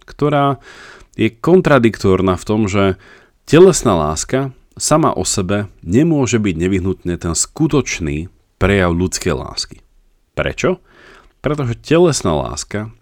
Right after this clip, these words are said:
je v mnohom animálna láska. Je to niečo, čo tak povediac robia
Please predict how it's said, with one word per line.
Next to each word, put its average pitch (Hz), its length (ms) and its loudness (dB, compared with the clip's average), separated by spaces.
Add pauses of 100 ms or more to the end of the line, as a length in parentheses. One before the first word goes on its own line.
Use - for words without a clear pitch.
je 87 80 -4
v 85 80 -6
mnohom 101 480 -2 (160)
animálna 82 720 2
láska. - 480 -14 (240)
Je 156 80 2
to 147 160 0
niečo, 143 240 -4
čo 113 160 -8
tak 107 160 -2
povediac 101 480 -2 (480)
robia 110 560 2